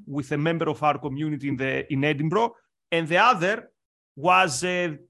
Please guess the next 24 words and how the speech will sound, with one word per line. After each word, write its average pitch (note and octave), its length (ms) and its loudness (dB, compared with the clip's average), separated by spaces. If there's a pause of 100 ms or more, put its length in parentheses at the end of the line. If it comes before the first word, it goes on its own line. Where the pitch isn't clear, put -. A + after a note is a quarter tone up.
(120)
was, D3+ 400 0
uh, E3 140 2
following F3+ 420 2
this D#3+ 160 -2
guy, E3+ 340 4
Alex E3 340 2
and D3 120 -6
Books. C#3 260 -6
Anyway, A3+ 260 6
we E3 100 6
can G3 200 2
do G3 140 2
a F#3 60 2
whole F3 360 -2 (360)
episode D3+ 440 -2
on C#3 120 -2
how C#3+ 220 2
to C#3 140 -6
read B2+ 220 -4
books B2+ 180 -6
and C3 140 -2
all C3 80 0
that B2 140 -2
stuff. F#3+ 260 0